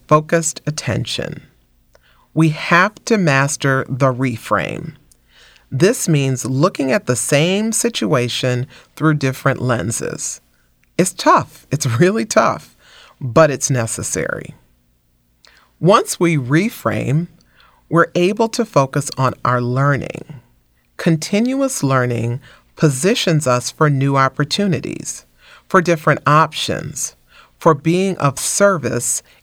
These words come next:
in ways we never considered before. This attention to building resilience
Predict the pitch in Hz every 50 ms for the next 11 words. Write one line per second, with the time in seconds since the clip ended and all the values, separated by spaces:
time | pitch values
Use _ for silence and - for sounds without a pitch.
0 | _ - 147 143 139 135 131 135 135 139 143 143 135 - 135 131 127 127 127 131
1 | 143 156 165 180 180 175 - - 165 156 156 151 - 127 123 131 127 123 127 127
2 | 123 123 - - 104 95 57 52 50 - - - - _ _ _ _ _ _ _
3 | _ _ _ _ _ _ _ _ _ _ _ _ _ _ _ - - _ _ _
4 | _ _ _ _ _ _ - - 233 - - - 202 147 - 170 147 156 156 -
5 | 175 165 165 - 147 123 123 135 139 156 156 165 147 135 120 123 123 113 - 120
6 | 120 127 135 147 165 196 220 240 226 - - -